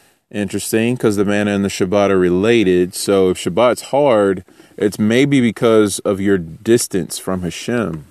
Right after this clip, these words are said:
So you can close in the gap. Shabbat will become easier. Second thing is your daily provisions also become closer to you. The closer to God you become. Also, the manna was in three forms because there was the manna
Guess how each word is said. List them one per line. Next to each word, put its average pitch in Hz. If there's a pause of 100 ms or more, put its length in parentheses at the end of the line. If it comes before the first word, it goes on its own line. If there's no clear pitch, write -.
So 92
you 87
can 87
close 131
in 131
the 95
gap. 110 (480)
Shabbat 101
will 98
become 92
easier. 98 (800)
Second 180
thing 113
is 101
your 107
daily 127
provisions 123
also 110
become 101
closer 101
to 95
you. 151
The 135
closer 117
to 123
God 107
you 98
become. 87 (960)
Also, 135
the 117
manna 160
was 139
in 127
three 147
forms 135
because 131
there 131
was 127
the 113
manna 135